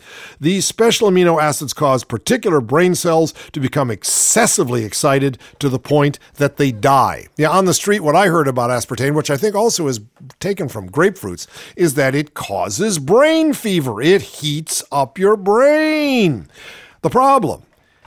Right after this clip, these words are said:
is our excessive demand for the sweet taste. It's one of the root causes of the obesity crisis in America.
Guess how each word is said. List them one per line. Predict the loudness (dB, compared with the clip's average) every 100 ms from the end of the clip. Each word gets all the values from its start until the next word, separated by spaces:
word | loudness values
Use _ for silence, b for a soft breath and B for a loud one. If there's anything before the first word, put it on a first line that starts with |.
| b
is | -4 -2
our | 2 2
excessive | 2 0 -2 0 0 0 0 -2
demand | 0 0 0 -2 -4
for | -6 -8
the | -6
sweet | -8 -8 -12 -12 -10
taste. | -6 -4 -4 -8 -6
It's | -8 -4
one | -2 -2
of | -2
the | -4
root | -2 0 -2 -4
causes | -6 -4 -4 -6 -8
of | -8 -8 -4
the | -2
obesity | -4 -6 -6 -4 -2 -2 -2
crisis | -4 -4 -4 -4 -8 -8
in | -10
America. | -10 -10 -12 -16 -20